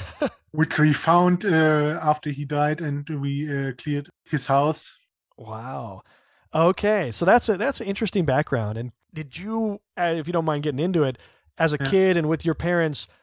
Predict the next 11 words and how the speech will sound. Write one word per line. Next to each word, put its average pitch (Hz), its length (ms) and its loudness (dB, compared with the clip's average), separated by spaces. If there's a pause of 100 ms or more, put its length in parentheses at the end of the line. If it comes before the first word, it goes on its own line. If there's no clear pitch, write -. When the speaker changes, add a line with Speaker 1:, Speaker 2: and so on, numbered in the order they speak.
(400)
Speaker 1:
was 165 180 2
there 180 220 2
much 170 320 4
of 160 120 4
a, 151 140 4
like, 135 420 -2
um, 120 600 -4 (360)
Auseinandersetzung, 147 960 0
like 135 180 0
a, 131 100 0
a 127 300 -6